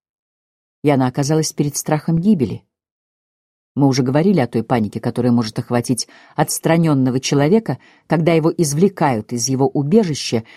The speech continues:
и ставят в ситуацию непосредственной близости к другим людям, когда, например, ему приходится идти на службу в армию или жить с родственниками. Ужас, возникающий при этом,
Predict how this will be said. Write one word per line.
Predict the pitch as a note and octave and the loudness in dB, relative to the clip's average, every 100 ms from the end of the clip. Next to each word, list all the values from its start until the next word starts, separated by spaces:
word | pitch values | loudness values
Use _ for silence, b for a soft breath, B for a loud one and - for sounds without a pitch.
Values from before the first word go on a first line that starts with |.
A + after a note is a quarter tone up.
| B | B
и | B | B
ставят | D3+ G#3+ G#3 | 0 0 0
в | G3 | -2
ситуацию | - F#3 G3+ G3 F#3+ | -6 0 0 2 0
непосредственной | F#3+ F3+ F#3 A#3 A#3 - G3 | 2 0 2 0 0 -2 0
близости | F3 G3 F3+ - | 2 2 0 0
к | F3 | 0
другим | D#3 E3+ F3 E3 | 2 2 2 4
людям, | D3+ C3 A#2 G#2 b b b b _ | 4 2 0 -2 b b b b _
когда, | - E3+ G3+ | -2 2 2
например, | F#3 F#3+ G3+ - | 2 2 2 2
ему | E3+ G#3 C4 | 4 4 4
приходится | A#3 G3+ A#3 G#3 - G3+ | 2 2 2 0 -2 -4
идти | F#3 G3+ | -2 0
на | F#3 | 2
службу | F3+ F3+ E3 D3+ F#3+ | 0 -2 -2 0 -2
в | B2 A#2+ | -2 0
армию | C#3+ B2 C3 C3 C#3+ _ _ _ _ _ - | 0 0 -4 -4 -6 _ _ _ _ _ -2
или | D3 | 2
жить | D#3 - G3 - | 4 4 2 0
с | - - | -10 -4
родственниками. | A#2+ G#2 - - B2 B2 - C3 C3+ _ _ _ _ _ _ _ _ _ | -4 -4 -6 -8 -4 -4 -4 -6 -8 _ _ _ _ _ _ _ _ _
Ужас, | F#3+ C4+ D#3 - | -2 0 -2 -4
возникающий | A#2+ A2 A#2+ C3 A2 G2 A#2+ | -4 0 0 0 -2 -2 -6
при | - B2+ | -2 0
этом, | A2 A2 | 0 -2